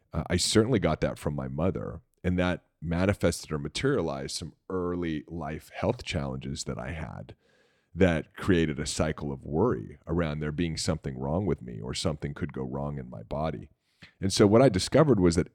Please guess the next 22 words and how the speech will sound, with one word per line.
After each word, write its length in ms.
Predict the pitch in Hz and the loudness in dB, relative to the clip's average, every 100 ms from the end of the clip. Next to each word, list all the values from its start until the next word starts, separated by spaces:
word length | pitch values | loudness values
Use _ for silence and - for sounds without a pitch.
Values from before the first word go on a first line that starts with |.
| - | 0
every 460 | 123 139 139 139 135 | 2 2 2 4 4
single 580 | - 120 120 117 110 | 0 -2 -2 2 2
human 480 | 101 104 104 98 90 | 4 2 2 2 0
being 440 | 80 87 73 64 62 | 2 2 2 -2 -4
has 560 | 82 80 67 64 67 | -2 -2 -2 -4 -4
this 260 | 71 73 - | -2 -2 -2
one 340 | 78 95 117 | 2 2 0
thing 380 | 117 98 69 64 | 0 0 0 -4
that 80 | 65 | -4
we 120 | 80 | -2
call 260 | - 76 65 | -2 -2 -4
a 40 | |
core 280 | - 95 98 | -2 2 2
program, 560 | - 101 104 104 101 | 4 2 2 2 2
which 200 | 90 71 | 0 -2
is 100 | 76 | -2
almost 240 | 78 76 - | -2 -2 -4
like 160 | 71 | -6
a 40 | 69 | -6
super 360 | - 76 - | -4 -4 -4
limiting 360 | 58 55 50 52 | -8 -8 -12 -12
belief. 360 | - 50 - | -12 -12 -14